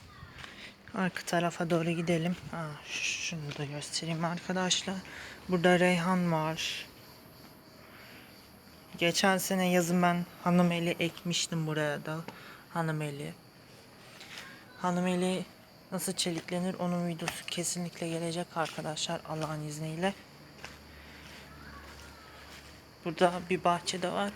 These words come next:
Oradan alacağım inşallah. Portakal ağacı.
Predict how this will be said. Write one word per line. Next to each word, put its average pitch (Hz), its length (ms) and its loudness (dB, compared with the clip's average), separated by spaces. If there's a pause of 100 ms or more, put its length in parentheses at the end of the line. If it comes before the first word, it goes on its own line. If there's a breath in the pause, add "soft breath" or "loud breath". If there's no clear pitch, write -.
Oradan 170 340 -2
alacağım 165 480 -2
inşallah. 160 580 0 (880 loud breath)
Portakal 165 640 4
ağacı. 151 360 0